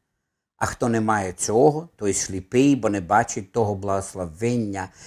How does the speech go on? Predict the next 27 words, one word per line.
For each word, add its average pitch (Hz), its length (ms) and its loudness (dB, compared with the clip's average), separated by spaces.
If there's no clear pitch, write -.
яке 143 360 -2
отримав 156 680 4
від 156 160 0
Бога. 139 460 8
Він 135 240 6
забув, 135 600 4
що - 220 -2
був 113 180 0
очищений 117 800 -2
від 113 220 2
гріхів 131 600 0
своїх 101 560 -2
минулих. 123 680 2
Як 180 160 2
бачимо, 175 420 6
є 110 200 0
речі, 123 540 0
які 101 260 -6
нам 101 380 -4
з 87 120 -6
вами 143 440 2
треба 98 580 0
пам'ятати, 101 680 -8
постійно 127 520 0
в 110 100 0
них 110 300 -4
зростати 104 760 -2